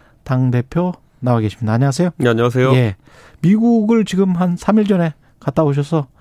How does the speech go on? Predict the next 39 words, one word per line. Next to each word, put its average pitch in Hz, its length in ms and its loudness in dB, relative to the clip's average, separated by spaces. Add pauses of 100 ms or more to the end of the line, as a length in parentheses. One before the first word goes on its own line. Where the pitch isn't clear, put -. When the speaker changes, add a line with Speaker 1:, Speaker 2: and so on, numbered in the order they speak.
Speaker 2:
예, 123 40 0
예. 101 340 0
Speaker 1:
시차 98 280 0
적응이 160 380 0
잘 131 340 -2 (120)
안 131 220 0
되셨을 135 680 -2
텐데 117 480 -2 (200)
Speaker 2:
예. 120 100 -8 (340)
Speaker 1:
나와주셔서 135 600 0
고맙습니다. 123 680 -4
Speaker 2:
미국에 175 320 -4
있을 151 200 -4
때도 180 140 -4
시차 160 200 -10
적응 147 180 0
못했습니다. 101 480 -8
<laughs> - 580 -2
딴 139 140 0
거 135 80 0
자꾸 123 240 -6
일이 107 180 -4
터져가지고. 104 500 -6
Speaker 1:
가-, 143 260 0 (240)
자꾸 151 260 0
일이 151 180 2
터져서. 123 460 0
Speaker 2:
예, 104 60 2
예. 107 200 -10 (760)
Speaker 1:
그거는 180 720 2 (440)
좀 127 380 0 (240)
여쭤볼게요. 120 560 0
그때 147 240 0
김기현 151 480 2
원내대표는 151 1080 0
추석 - 360 -6
전에 127 560 0
Speaker 2:
예, 104 40 2
예. 95 260 -4